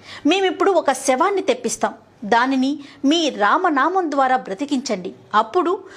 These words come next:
మీరు చెప్పిందంతా నిజమని నమ్ముతాము" అని అన్నారు. వెంటనే తులసీదాస్, "క్షమించండి ప్రభు, ప్రతి జీవి జనన మరణాలు జగత్ప్రభువు ఇచ్చానుసారం జరుగుతాయి, మానవ మాతృలు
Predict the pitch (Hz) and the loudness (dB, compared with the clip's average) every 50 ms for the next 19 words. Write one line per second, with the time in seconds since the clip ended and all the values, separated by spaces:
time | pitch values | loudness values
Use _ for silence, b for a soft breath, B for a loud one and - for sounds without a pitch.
0 | B B B 247 311 392 427 392 392 392 - 302 302 - 415 392 392 370 330 302 | B B B 0 2 2 2 0 0 0 -2 -2 -2 -2 -2 0 2 2 2 2
1 | 302 302 285 240 196 196 226 226 - 370 359 320 285 311 302 254 214 220 240 302 | 2 0 0 0 0 -4 -4 -2 0 0 0 2 2 2 2 0 0 0 0 0
2 | 302 - 277 254 233 240 262 - - 233 220 220 202 190 190 190 196 - - - | 2 2 0 0 0 -4 -8 -8 -6 -6 -4 -4 -4 -6 -8 -10 -10 -12 -16 -20
3 | _ _ b b b b b b b 196 208 220 220 247 220 214 208 208 208 190 | _ _ b b b b b b b -2 0 0 0 0 0 0 -2 0 0 -2
4 | 202 196 - 220 185 226 269 285 - - - - B B B B B - - - | -2 -2 -2 0 2 0 0 0 -4 -14 -20 -20 B B B B B -6 -2 0
5 | 269 240 240 285 294 285 320 262 226 233 - - 185 185 220 226 226 - - B | 0 2 2 0 0 0 0 0 0 -2 0 -2 -2 -2 -4 -8 -8 -10 -20 B
6 | B B B B B - - 233 240 233 320 311 269 - 320 320 320 302 330 339 | B B B B B 0 2 2 2 2 0 -2 0 0 0 0 2 0 0 -2
7 | 349 - - - 196 190 233 233 262 320 359 381 339 277 240 220 220 240 262 285 | -4 -6 -8 -10 -4 0 0 2 2 2 2 2 2 2 2 2 2 2 2 2
8 | 277 262 262 277 311 294 - - _ _ - - 202 254 254 254 370 381 - - | 0 0 -2 -4 -6 -8 -12 -18 _ _ -20 -6 -2 0 0 0 0 -4 -4 -2
9 | - 294 269 220 254 247 269 - - 226 214 - - - 320 330 349 339 339 - | 0 0 0 0 -2 -4 -6 -8 -10 -10 -10 -6 0 0 2 2 0 -2 0 0
10 | 277 247 226 226 208 - 220 208 202 214 214 220 190 185 - - - - b b | 0 0 0 -2 -4 -2 0 0 0 0 0 -2 -2 -2 -4 -12 -20 -20 b b
11 | b b b b 247 208 202 196 196 202 240 277 320 302 269 247 220 208 208 214 | b b b b -4 -2 0 2 2 4 4 4 4 2 2 2 2 0 -2 -2
12 | - 240 196 196 214 254 285 | -4 -6 -4 -2 -2 -2 -4